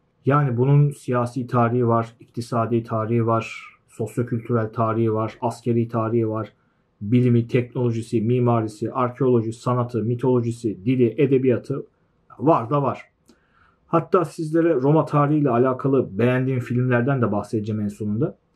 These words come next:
Konuşamayacağım iki konu var. Biri Roma hukuku. Zaten hukuk apayrı bir dünya. Yani hukuk tarihiyle de uzaktan yakından alakam olmadığı için bu kısmı pas geçeceğim. Herkes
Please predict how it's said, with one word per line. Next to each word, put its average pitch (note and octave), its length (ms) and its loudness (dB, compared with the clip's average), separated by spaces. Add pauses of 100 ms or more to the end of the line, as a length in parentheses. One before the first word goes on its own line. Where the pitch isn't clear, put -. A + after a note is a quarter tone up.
(280)
Konuşamayacağım E3+ 720 2
iki E3 200 0
konu D#3 240 4
var. G2+ 260 0
Biri C3+ 200 6
Roma B2+ 320 4
hukuku. A2+ 560 0
Zaten B2+ 340 -2
hukuk B2 400 -6
apayrı B2+ 420 0
bir G2+ 100 -6
dünya. F#2+ 280 -6
Yani A#2 220 0
hukuk A#2 300 -4
tarihiyle B2 440 2
de A2 180 0 (160)
uzaktan B2 380 -2
yakından A#2+ 460 -2
alakam A#2+ 500 0
olmadığı B2+ 420 4
için D3 300 -2
bu C3 80 0
kısmı D3 300 -4
pas C#3+ 220 -2
geçeceğim. G2 380 -10 (760)
Herkes E3+ 440 0